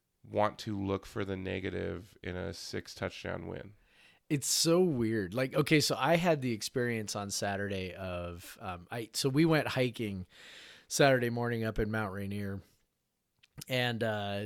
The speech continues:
Speaker 2: we're planning on being home in time to watch the game, but of course we got out the door late early. The hike took a little longer than expected. We stopped and got ice cream, you know, whatever, right? So I got home two forty-five,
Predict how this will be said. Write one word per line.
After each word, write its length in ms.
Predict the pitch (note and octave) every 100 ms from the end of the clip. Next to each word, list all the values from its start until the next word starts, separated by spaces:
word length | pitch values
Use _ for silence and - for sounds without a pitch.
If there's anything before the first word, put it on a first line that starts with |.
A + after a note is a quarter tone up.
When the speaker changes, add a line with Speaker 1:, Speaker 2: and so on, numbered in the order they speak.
| A2+
Speaker 2:
we're 160 | B2 A2+
planning 380 | - E3+ E3+
on 140 | C#3+ B2
being 240 | B2+ A2+
home 240 | A2+ A#2 G#2+
in 100 | G#2+
time 260 | A#2 G2+
to 80 | G2+
watch 360 | G#2 G#2 - -
the 60 |
game, 340 | F#2+ F#2+ F#2 F#2
but 160 | F#2+
of 140 | F2+ -
course 320 | - F#2 -
we 60 | F#2+
got 160 | F#2+
out 140 | F#2+ F#2
the 60 |
door 300 | F2+ G#2+ G#2
late 240 | G2+ F#2+ G#2+
early. 460 | F#3 E3+ E3 D3+
The 140 | C#3 G#2+
hike 200 | A#2 G#2
took 160 | A2+
a 40 | G2
little 180 | G2+ G#2
longer 320 | C#3+ D3+ D3
than 80 | C#3
expected. 580 | B2+ - B2 G#2+ A#2+ G#2+
We 80 | A2
stopped 280 | - F#2
and 80 | F2
got 160 | F2 F2
ice 200 | F2 -
cream, 260 | F2+ F#2 F#2
you 60 |
know, 100 | E2+
whatever, 320 | F2 D#2 -
right? 300 | B1 C#2+ E2 - _ - - - -
So 140 | - C3+
I 20 |
got 200 | D#3+ D#3
home 720 | A#2+ C#3+ C#3 C3+ B2+ B2 A#2+ G2+ - _ _ -
two 180 | - E3
forty-five, 800 | - E3 E3 - F3+ G3+ F3